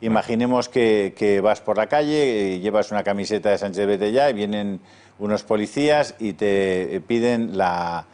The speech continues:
la documentación. Pues se la das tranquilamente, eh, que tomen nota, que hagan lo que quieran, que te devuelvan el carné y, y tú tranquilamente te vas. En el caso de que por llevar esa camiseta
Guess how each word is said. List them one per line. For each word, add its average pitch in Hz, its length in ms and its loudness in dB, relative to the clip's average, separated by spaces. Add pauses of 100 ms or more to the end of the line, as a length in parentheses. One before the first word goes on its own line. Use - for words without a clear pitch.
(320)
la 92 440 2
documentación. 95 680 -2
Pues 85 180 -8
se 85 80 -8
la 85 100 0
das 95 220 0
tranquilamente, 135 960 -2
eh, 92 260 -4
que 87 560 -2
tomen 98 300 -4
nota, 139 480 0
que 95 120 -2
hagan 92 220 -2
lo 87 120 -4
que 90 140 -4
quieran, 160 440 0 (320)
que 90 100 -8
te 87 120 -6
devuelvan 101 400 2
el 98 80 -4
carné 135 580 -2
y, 165 480 -10
y 170 100 -14
tú 98 140 -8
tranquilamente 101 640 -2
te 92 80 -2
vas. 78 260 -2
En 113 200 0
el 104 120 0
caso 160 300 0
de 139 140 -2
que 123 140 -2
por 104 240 -2
llevar 104 280 2
esa 131 180 -4
camiseta 98 580 -4